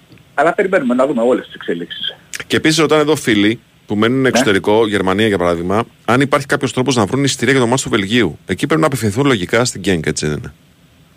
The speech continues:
Speaker 2: Ή θα έχει ο Ολυμπιακός;
Speaker 1: Ναι, γιατί φαντάζομαι, α, αν πάρει ο Ολυμπιακός εισιτήρια για το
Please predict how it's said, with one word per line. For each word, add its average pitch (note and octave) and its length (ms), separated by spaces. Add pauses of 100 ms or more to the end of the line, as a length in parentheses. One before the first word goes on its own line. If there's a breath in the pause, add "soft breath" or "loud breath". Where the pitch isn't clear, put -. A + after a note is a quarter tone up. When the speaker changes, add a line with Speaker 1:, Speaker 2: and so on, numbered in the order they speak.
(140)
Speaker 2:
Ή A2+ 120
θα B2 80
έχει B2 100
ο B2+ 40
Ολυμπιακός; A#2 300
Speaker 1:
Ναι, C3 60
γιατί C#3+ 180
φαντάζομαι, E3+ 440
α, B2 500
αν C#3+ 100
πάρει D#3+ 160
ο E3+ 40
Ολυμπιακός D3+ 460
εισιτήρια D3 400
για B2 140
το A#2+ 100